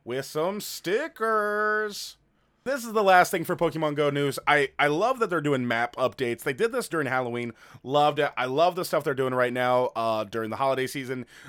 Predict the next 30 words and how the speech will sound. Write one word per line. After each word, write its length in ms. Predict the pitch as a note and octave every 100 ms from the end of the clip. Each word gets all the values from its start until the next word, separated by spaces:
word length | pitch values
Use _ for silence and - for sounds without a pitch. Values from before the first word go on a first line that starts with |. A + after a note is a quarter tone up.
| B2+
During 220 | D3 C#3+
the 80 | C3+
day, 300 | B2 E3+ F3
there's 200 | D#3 B2
just 180 | B2 -
the 60 | A2+
snow 300 | E3+ D#3+ D3+
at 80 |
lights. 300 | A#2+ C3+ C3+
There's 220 | A#2+ A2 G#2+
the 60 |
Christmas 400 | - D3 C#3+ C3+
lights. 220 | C#3+ C3+ -
It 100 | A#2+
makes 160 | B2 -
for 140 | A#2+
great 400 | F#2 C3+ E3+ F3
pictures, 420 | E3 D3 D#3 C#3+ - - -
especially 440 | A#2 E3 D3 D#3
with 100 | C#3
these 160 | C3+ A#2
holiday-themed 540 | B2+ B2 A#2+ A2+ A2+
shinies 440 | - F3 E3+ F3 D3
going 160 | E3
around. 360 | D#3+ D#3+ D#3 C#3+ - - -
I'm 180 | C3+ C#3
sure 180 | - D3
with 120 | C3
the 80 | B2+
fireworks 500 | D3+ C#3+ C3+ B2+